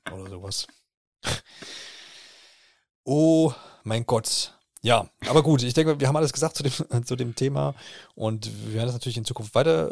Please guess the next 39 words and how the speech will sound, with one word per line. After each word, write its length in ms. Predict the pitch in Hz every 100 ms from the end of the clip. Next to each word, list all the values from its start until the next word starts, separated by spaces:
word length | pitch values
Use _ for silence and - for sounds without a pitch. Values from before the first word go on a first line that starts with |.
| -
verfolgen 340 | - - 160 143
und 60 |
ich 60 | 139
bin 100 | 170
gespannt, 380 | 135 123 139 -
ob 180 | 131 -
die 160 | 127
irgendwie 320 | 117 117 117
noch 160 | 117 113
mehr 240 | 113 120
Abstufungen 480 | 113 - - 113 117
einbauen 520 | - 117 104 107 117
und 220 | 113 107 -
noch 160 | 107
mehr 200 | 107 113 120
Erweiterungspakete 840 | 107 113 110 110 - 113 120 -
an, 160 | 110 104 _ -
Erweiterungspaket 920 | 95 - 104 98 92 - - 107 -
zwei 400 | - 95 120 123 -
dann 140 | 110
noch 140 | 107
kommt 300 | - 113 113
irgendwie 260 | - 107 104
im 100 | 101
Frühjahr 400 | - 110 104 104
oder 220 | 101 95
nächstes 360 | 98 104 - 101
Jahr 120 | 101
um 60 | 101
die 100 | 101
Zeit. 300 | - 104 104 - - - - - - - - -
Schauen 220 | - 117
wir 80 | 123
mal, 300 | 104 98 95 -
bleibt 520 | - 101 107 - -
auf 280 | - 107 - -
alle 400 | 98 98 104 - _ _
Fälle 280 | - 90 90
spannend. 460 | - 82 - -